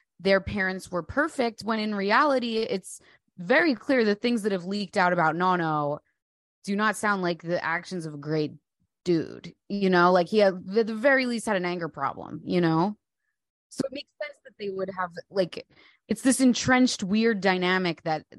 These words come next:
that they grew up with. And God, at sixteen to be like,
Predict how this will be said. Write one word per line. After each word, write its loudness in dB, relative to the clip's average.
that -4
they -2
grew 0
up 0
with. -2
And -4
God, 0
at -8
sixteen 0
to 0
be 0
like, 0